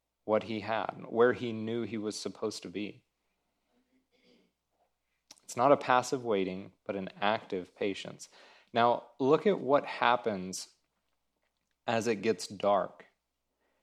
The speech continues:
In verse twelve, "Now when the sun was going down, a deep sleep fell upon Abram. And behold, horror and great darkness fell upon him. Then he said to Abram,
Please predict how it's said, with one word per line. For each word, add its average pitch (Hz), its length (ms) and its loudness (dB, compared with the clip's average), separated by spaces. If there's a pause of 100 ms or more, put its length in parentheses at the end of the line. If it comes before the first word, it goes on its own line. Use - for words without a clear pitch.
(340)
In 110 200 -4
verse 117 320 2
twelve, 110 640 2 (300)
"Now 113 200 4
when 123 220 2
the 117 120 -4
sun 131 380 -2
was 131 180 -4
going 120 340 -2
down, 95 500 0 (180)
a 101 80 -10
deep 107 380 -6
sleep 104 420 -4
fell 101 280 -2
upon 98 320 -4
Abram. 92 400 -8 (760)
And 107 140 -4
behold, 107 580 2 (460)
horror 151 640 2
and 110 260 -4
great 104 360 0
darkness 113 520 -4
fell 107 240 0
upon 107 320 -4
him. 92 220 -12 (880)
Then 123 140 2
he 151 80 0
said 131 300 2
to 113 280 2
Abram, 101 360 -6